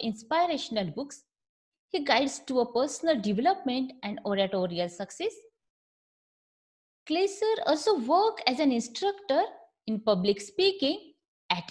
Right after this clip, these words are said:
Yale University. He died on August twenty-seven, nineteen fifty-three in New York City.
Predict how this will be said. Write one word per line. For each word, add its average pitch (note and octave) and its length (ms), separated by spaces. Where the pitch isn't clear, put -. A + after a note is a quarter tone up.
Yale A3 260
University. A3 760
He F#4+ 200
died F#4+ 460
on A3+ 240
August A3+ 460
twenty-seven, D4 760
nineteen G4+ 420
fifty-three F4 920
in A3 160
New A3 120
York G3 400
City. F#3+ 480